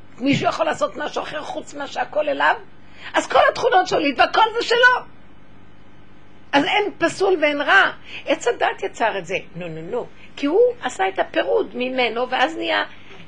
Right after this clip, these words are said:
כאילו עולם, שבירה, ויש אתה, ויש הוא, ויש הם, ויש אנחנו, ויש זה, ובורא עולם למעלה שמה. לא. הכל זה הוא. עכשיו, אם אנחנו חיים שזה הכל זה הוא, זה לא יצא גם החוצה. כי זו,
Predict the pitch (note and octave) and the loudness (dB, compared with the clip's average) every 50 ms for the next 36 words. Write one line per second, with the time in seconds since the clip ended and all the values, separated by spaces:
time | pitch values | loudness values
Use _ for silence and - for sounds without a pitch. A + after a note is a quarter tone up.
0 | - - - C#4 D#4 D#4 E4+ E4+ A#4+ A#4 A#4+ - C4 C4 A#3 A3 G#3 G3+ G#3 A3+ | -12 -2 0 0 0 2 2 0 2 2 2 2 2 0 0 2 0 0 0 0
1 | B3+ B3+ - - B3+ C4 B3 G#3 G3 F#3+ A3 B3 G#3 A3 A3 G#3 - A3 G#3 - | -2 -4 -12 -8 -6 -4 -4 -2 0 0 0 -2 -2 -6 -8 -6 -8 -10 -6 -2
2 | - - - G#3 F#3+ F3 E3 - D#4 F#4+ - A#3+ A3 F#3+ - - B3 C4+ D4 D4+ | -2 -2 -2 -2 -8 -8 -8 -4 -4 -4 -2 -2 -6 -8 -6 -4 -2 -2 0 0
3 | B3 - F#3+ - - - A#3+ C#4+ - - G#4+ F4 A#3 G#3+ F#3 - D#4 E4 E4 - | -2 -6 -6 -8 -6 -2 -2 -2 -2 -4 -6 -6 -6 -6 -2 4 4 4 4 4
4 | - G#3+ A3 E4+ F#4 G#4 A4 A4+ A4 G#4 G#4 G#4 G4 F#4+ F#4+ G4 G#4 G#4 F#4+ E4+ | -2 -2 -2 -2 0 0 0 0 -2 -2 -2 -6 -4 -4 -2 -2 -2 -2 -2 -4
5 | C#4+ - - - - - - - - - - - - - - - - - - B3+ | -6 -4 -6 -6 -6 -6 -8 -12 -12 -14 -16 -16 -16 -16 -16 -16 -18 -14 -10 -4
6 | D#4+ F#4+ G#4 G#4+ G#4+ G#4+ - - - - - - - - - - - - - - | -2 -2 -2 -2 -4 -10 -14 -18 -18 -18 -18 -18 -18 -18 -18 -18 -18 -18 -18 -18
7 | - - - - - D4+ - - B4 A#4 G#4+ - A4 A4 G#4+ G#4 G4 - - - | -18 -18 -14 -10 -10 -2 0 0 0 0 0 -2 -6 -4 -4 -6 -8 -10 -12 -18
8 | - - - - - - - - C4+ C#4+ D#4 F#4+ A4+ G#4+ F#4+ - - F4 D4 - | -18 -18 -18 -18 -18 -16 -10 -8 -6 -4 -4 -2 -2 -2 -4 -4 -4 -10 -6 -4
9 | D#4+ D#4+ D#4 - - A#3+ B3 B3 - C#4 D4 C#4+ - C4 C4 C4 B3+ G#3+ A#3 A3+ | -6 -6 -6 -10 -10 -10 -10 -10 -8 -10 -10 -10 -8 -10 -10 -10 -8 -6 -6 -4
10 | A#3 C4+ F4 G4 - - B4 D4 F#4+ F4+ E4 - - - C#4+ - - - G#3+ F3 | -4 -2 -4 -4 -6 -6 -10 -8 -8 -12 -12 -12 -12 -14 -14 -14 -12 -14 -14 -14
11 | E3 - - - - - - - - - - - - - - - A#3 A3 G#3+ G#3 | -14 -16 -18 -18 -18 -18 -18 -18 -18 -18 -18 -18 -16 -14 -12 -12 -10 -10 -10 -10
12 | A3 A3 G#3 F3+ G#3+ A3+ G#3+ | -12 -14 -14 -10 -8 -8 -8